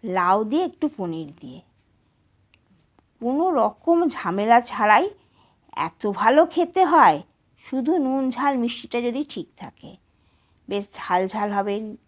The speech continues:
নুনটাও একদম ঠিক হবে, আবার একটু মুখে মিষ্টি মিষ্টি লাগবে। সামান্য পনির ফ্রিজে পড়ে থাকলেই এই সবজিটা অনায়াসে করা যায়। এটা কিন্তু সকালে টিফিন খেতেও খুব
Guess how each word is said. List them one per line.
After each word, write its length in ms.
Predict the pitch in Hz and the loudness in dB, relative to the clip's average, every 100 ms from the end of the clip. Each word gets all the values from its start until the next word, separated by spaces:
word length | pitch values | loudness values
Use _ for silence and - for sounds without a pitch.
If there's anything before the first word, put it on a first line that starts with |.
| _ | _
নুনটাও 460 | 226 190 190 233 233 | -10 -8 -4 4 6
একদম 340 | 220 208 208 214 | 6 4 -4 -8
ঠিক 200 | - 226 - | -8 -8 -4
হবে, 140 | 226 | -2
আবার 240 | 277 185 175 | -2 -2 -2
একটু 200 | 175 202 | -4 -8
মুখে 200 | 190 202 | -8 -4
মিষ্টি 320 | 311 175 - 170 | -4 -4 -10 -14
মিষ্টি 300 | 156 - 202 | -14 -16 -18
লাগবে। 320 | 170 160 143 123 _ _ _ - | -16 -16 -16 -18 _ _ _ -20
সামান্য 440 | - 202 214 254 285 | -6 -2 2 2 0
পনির 320 | 277 285 302 | -2 -2 -2
ফ্রিজে 360 | 302 262 247 285 | -4 -6 -4 -4
পড়ে 240 | 277 254 | -2 -2
থাকলেই 400 | 262 330 294 254 285 _ _ - | 0 -2 -2 -6 -8 _ _ -8
এই 140 | 196 | -6
সবজিটা 400 | 196 233 247 277 | -4 -6 -2 4
অনায়াসে 480 | 262 185 175 180 175 | 4 4 0 -2 -6
করা 240 | 170 165 165 | -10 -10 -12
যায়। 220 | 165 160 _ _ - | -14 -16 _ _ -12
এটা 180 | 240 339 | -4 -4
কিন্তু 240 | 349 370 | -4 -6
সকালে 360 | 359 330 302 349 | -4 -4 -2 -2
টিফিন 320 | 359 247 294 311 | -2 -6 -4 -4
খেতেও 320 | 349 349 415 | -4 -2 -2
খুব 220 | 415 285 | -2 -4